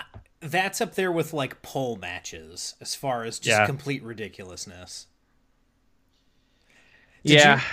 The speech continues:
Speaker 1: you, did you see the exchange on Twitter between Jericho and a fan about the Orange Cassidy feud?
Speaker 2: Uh, no, I didn't see that.
Speaker 1: Someone said, "Is this, is this feud gonna culminate in a bag of oranges on a pole match?" And Jericho said, "I can guarantee you that it won't."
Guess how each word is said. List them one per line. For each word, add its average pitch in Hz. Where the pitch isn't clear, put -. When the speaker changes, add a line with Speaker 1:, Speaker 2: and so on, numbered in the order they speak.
Speaker 1:
you, 165
did 147
you 185
see 190
the 165
exchange 151
on 139
Twitter 143
between 135
Jericho 127
and 113
a -
fan 123
about 117
the 117
Orange 113
Cassidy 117
feud? 117
Speaker 2:
Uh, 151
no, 143
I 123
didn't 127
see 147
that. 123
Speaker 1:
Someone 170
said, 151
"Is 151
this, -
is 147
this 185
feud 175
gonna 147
culminate 147
in 143
a 131
bag 139
of 135
oranges 135
on 123
a 117
pole 131
match?" 117
And 139
Jericho 143
said, 139
"I 139
can 143
guarantee 139
you 135
that 117
it 120
won't." 104